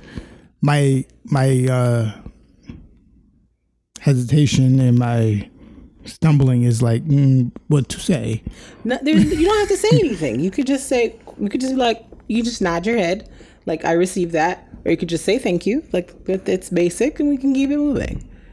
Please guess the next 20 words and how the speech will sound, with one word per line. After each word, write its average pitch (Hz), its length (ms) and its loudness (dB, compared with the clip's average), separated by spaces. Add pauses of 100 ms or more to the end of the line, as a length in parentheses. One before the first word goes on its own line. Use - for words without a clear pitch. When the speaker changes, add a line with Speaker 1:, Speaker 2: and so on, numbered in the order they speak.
(480)
Speaker 2:
But - 380 -2 (540)
I 156 100 -2
feel 170 300 -2
like 165 320 -4 (840)
I'm 156 140 -4
excited 202 440 -4
to - 100 -12
see 196 220 -4
what 196 120 -2
else, - 640 -8 (1000)
what 160 120 -4
other 180 200 -2
new 196 160 0
looks 262 320 -4
you - 60 -10
can 117 160 -6
give 131 240 -10
me. 165 180 -10 (520)
Speaker 1:
Simmer 135 300 0
down. 139 440 2